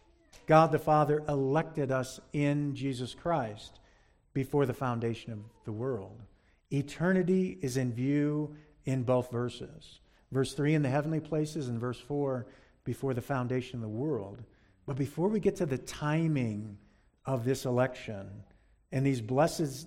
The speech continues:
blessings secured in the heavenlies, let's look at God's election. John Calvin called election the foundation and first cause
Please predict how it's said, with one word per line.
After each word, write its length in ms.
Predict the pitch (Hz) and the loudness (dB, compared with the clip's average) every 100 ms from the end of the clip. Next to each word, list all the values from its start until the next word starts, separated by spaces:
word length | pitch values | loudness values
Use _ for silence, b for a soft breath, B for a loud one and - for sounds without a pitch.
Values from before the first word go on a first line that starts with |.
| - | -14
blessings 600 | 120 139 160 160 156 123 | -4 2 2 2 -2 -2
secured 400 | - - 147 143 | -6 -4 0 0
in 20 | |
the 80 | 123 | 0
heavenlies, 560 | 120 165 139 123 120 - B B - | -2 -2 -2 -4 -6 -8 B B -2
let's 280 | 185 208 | 0 0
look 380 | 160 139 156 165 | -4 0 0 2
at 160 | 180 131 | -2 0
God's 320 | 123 131 120 | 0 0 0
election. 720 | 135 175 - - 113 98 107 _ _ _ _ _ _ - - | -2 -2 -4 -12 -16 -16 -20 _ _ _ _ _ _ -18 -6
John 340 | 110 151 233 | 2 4 4
Calvin 480 | - 175 185 180 139 | 2 2 4 4 0
called 300 | 117 147 139 | 0 0 2
election 800 | 127 123 151 - 123 107 110 101 - b b b | 0 0 -2 -6 -10 -10 -10 -14 -18 b b b
the 80 | 120 | -12
foundation 1300 | - - 156 175 170 131 151 160 - 135 123 117 113 b b b | -6 0 2 2 2 4 4 4 -2 -6 -6 -6 -8 b b b
and 240 | 135 123 110 | -2 -2 -4
first 460 | - 160 160 - | 0 2 2 -4
cause 640 | - 151 151 123 113 - | -4 0 2 2 -2 -8